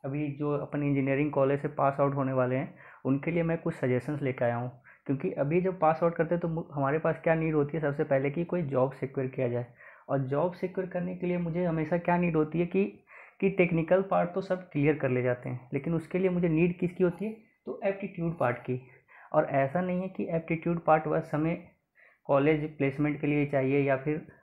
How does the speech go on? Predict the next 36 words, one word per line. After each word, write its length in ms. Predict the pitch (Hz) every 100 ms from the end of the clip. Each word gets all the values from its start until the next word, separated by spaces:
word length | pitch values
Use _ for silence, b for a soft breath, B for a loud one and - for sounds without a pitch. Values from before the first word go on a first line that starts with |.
| B -
या 100 | 139
फिर 160 | 147 143
और 140 | 143
कुछ 300 | 143 143 -
जॉब्स 300 | 131 131 131
के 80 | 151
लिए, 100 | 135
गेट 240 | 127 127
के 60 | 135
लिए 160 | 127 123
ही। 100 | 120
क्योंकि 540 | - - _ 147 202 190
एप्टीट्यूड 540 | 170 180 175 190 196
हमें 420 | 170 185 208 - _ _ b b b b 180
एक 180 | 180
लाइफ 320 | 156 143 165 -
का 60 | 170
वे 200 | 139 156
सिखाती 400 | 156 147 143 156
है 120 | 156
कि 60 | 151
कैसे 260 | 139 151
हमें 180 | 156 147
आगे 240 | 139 165
क्या 320 | 190 - - 165
करना 360 | 151 127 139
है, 140 | 131 127 - _ -
चीज़ों 220 | 135 147
को 100 | 147
समझने 400 | 143 143 135 147
में, 280 | 147 143 139
चीज़ों 220 | 139 143
को 200 | 143 143
देखने 340 | 135 139 151
में 160 | 143 156
एक, 240 | 170 170